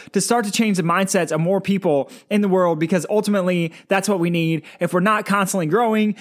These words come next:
then we're shrinking or we're shriveling away and we're dying. And the goal is constant growth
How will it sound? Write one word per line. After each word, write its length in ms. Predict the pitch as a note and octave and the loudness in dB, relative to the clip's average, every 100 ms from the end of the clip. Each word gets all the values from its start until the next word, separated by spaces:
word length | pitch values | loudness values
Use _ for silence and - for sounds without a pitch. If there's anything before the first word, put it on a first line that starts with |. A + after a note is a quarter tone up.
| - | -6
then 100 | D#3 | -4
we're 80 | D#3 | -4
shrinking 540 | - G#3+ F#3+ G3+ F#3 - - | 0 0 2 0 0 -6 -6
or 80 | |
we're 80 | D3+ | -4
shriveling 380 | D3+ G3+ F#3+ F3 | 0 0 2 0
away 480 | E3 E3 D#3+ D3+ - | 2 2 0 -2 -6
and 100 | D#3 | -4
we're 60 | D3+ | -2
dying. 520 | D#3+ G3+ F#3+ F3 F3 - - | 2 2 2 0 -2 -6 -4
And 140 | E3+ | -2
the 40 | E3 | 0
goal 440 | G#3+ G#3 G3+ F#3 - | 2 2 0 -4 -8
is 140 | D#3+ | -6
constant 380 | - F#3 F#3+ F3+ | 0 0 0 0
growth 320 | D#3 D3+ C#3+ | 2 2 0